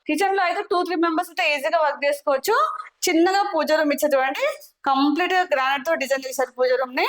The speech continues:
ఫస్ట్ చిల్డ్రన్స్ బెడ్‌రూమ్ చూద్దాం మనం, కిచెన్ లో నుంచి చిల్డ్రన్స్ బెడ్‌రూమ్ కి. చూడండి, చిల్డ్రన్స్ బెడ్‌రూమ్ కూడా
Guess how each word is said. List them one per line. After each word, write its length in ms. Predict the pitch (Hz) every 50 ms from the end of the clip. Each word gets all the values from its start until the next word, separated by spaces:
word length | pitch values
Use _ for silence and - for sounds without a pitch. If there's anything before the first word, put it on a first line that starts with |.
| 587 - _ _ _ _ _ _ _ _ _ -
ఫస్ట్ 240 | 320 320 320 330 403 -
చిల్డ్రన్స్ 360 | 392 359 320 339 339 349 - -
బెడ్‌రూమ్ 260 | 285 254 226 247 240 226
చూద్దాం 220 | 214 196 262 311 392 403
మనం, 140 | 370 330 320 330 320
కిచెన్ 240 | 320 285 - 330 302
లో 40 | 302 311
నుంచి 160 | 311 311 427 403 392
చిల్డ్రన్స్ 340 | 311 254 240 247 247 - - 240
బెడ్‌రూమ్ 280 | 226 220 233 226 220 - 349
కి. 80 | 466 554 571 - _ _ _ _ _ - - - - _ _ _ _ _ _ _ _ _ _ _ _ _ _ _ _ _ _ _ _ _ _ _ _ _ _ _ _ _ _ _ _ _ _ _ _ _ _ _ _ _ _ _ _ _ _ _ _ _ _ _ -
చూడండి, 220 | - 262 254 247 247 294
చిల్డ్రన్స్ 340 | 277 262 277 294 311 294 - 302
బెడ్‌రూమ్ 260 | 311 - 311 302 302 311
కూడా 100 | 330